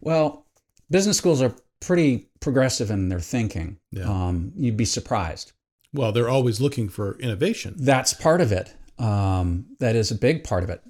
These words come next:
Speaker 1: Yeah. So, the, and they are always talking about competitive advantage and rankings versus
Speaker 2: Right.
Speaker 1: other schools, as I imagine other, you know,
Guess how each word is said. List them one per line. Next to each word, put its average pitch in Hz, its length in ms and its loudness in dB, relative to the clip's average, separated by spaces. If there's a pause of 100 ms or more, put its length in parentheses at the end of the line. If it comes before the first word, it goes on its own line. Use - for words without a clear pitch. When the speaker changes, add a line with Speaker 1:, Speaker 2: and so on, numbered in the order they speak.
Speaker 1:
Yeah. 113 220 2
So, 120 220 -2
the, 113 120 0
and 120 120 0
they 120 80 2
are 139 180 2
always 117 220 0
talking 101 320 -4
about 92 240 -4
competitive 98 500 -4
advantage 87 500 -4
and 90 260 -2
rankings 90 520 -2
versus 95 260 0
Speaker 2:
Right. 98 120 -4
Speaker 1:
other 90 160 -2
schools, 110 340 -4
as 240 120 -2
I 254 100 2
imagine 131 440 0
other, 101 280 -4 (480)
you 123 180 -4
know, 95 200 -8